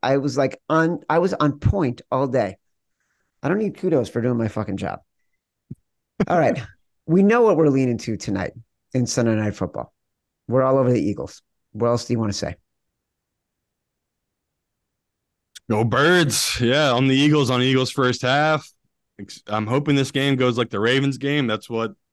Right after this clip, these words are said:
Speaker 2: the situation feels like, where it's like we're, we're buying at the lowest point of this Eagles team and selling at the peak of Miami. Like, they've just steamrolled through really bad teams, and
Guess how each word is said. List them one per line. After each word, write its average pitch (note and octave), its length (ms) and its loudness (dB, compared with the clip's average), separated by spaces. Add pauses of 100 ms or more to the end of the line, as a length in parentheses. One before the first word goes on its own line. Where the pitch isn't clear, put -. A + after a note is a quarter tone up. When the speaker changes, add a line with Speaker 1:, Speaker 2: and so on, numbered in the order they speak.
(200)
Speaker 2:
the A2+ 80 -4
situation B2+ 640 0
feels C3 320 0
like, D3 260 -2
where G2 120 -6
it's - 160 -12
like F2 240 -6 (720)
we're, G2 280 2
we're F2+ 300 0 (540)
buying B2 280 0
at B2 80 -2
the A#2+ 80 0
lowest B2 380 2
point C3 220 2
of G2+ 60 0
this G2+ 180 -2
Eagles C3+ 260 2
team C3+ 160 0
and G#2 100 0
selling A2+ 220 -2
at G#2+ 80 -6
the F#2+ 80 -4
peak A2 460 -4 (120)
of G2 120 -4
Miami. F#2+ 540 -2 (100)
Like, F2+ 180 -6
they've F#2+ 160 0
just G#2+ 400 -2 (760)
steamrolled C3+ 680 2
through A#2 120 2
really B2 240 2
bad A#2 340 0
teams, G2 680 -4
and F#2+ 560 -2